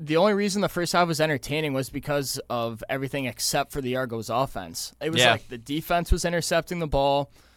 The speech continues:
Speaker 1: The, like you said, the punt return, they, they got, uh, good yardage on another punt return.
Speaker 2: Yeah.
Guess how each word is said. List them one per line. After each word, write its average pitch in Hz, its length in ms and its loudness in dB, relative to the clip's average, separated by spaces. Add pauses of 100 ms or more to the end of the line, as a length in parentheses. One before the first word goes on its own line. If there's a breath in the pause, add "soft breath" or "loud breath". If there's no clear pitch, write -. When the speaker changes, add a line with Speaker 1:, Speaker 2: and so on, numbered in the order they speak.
(200 soft breath)
Speaker 1:
The, 139 200 -4
like 139 140 -2
you 127 40 -6
said, 127 180 -6
the 110 60 -10
punt 151 260 -2
return, 147 440 -2
they, 120 240 -4
they 117 180 -10
got, 120 260 -4 (200)
uh, 117 240 -4
good 135 200 -6
yardage 139 320 -2
on 127 120 -4
another 135 320 -2
punt 165 240 0
return. 147 480 -2
Speaker 2:
Yeah. 104 160 0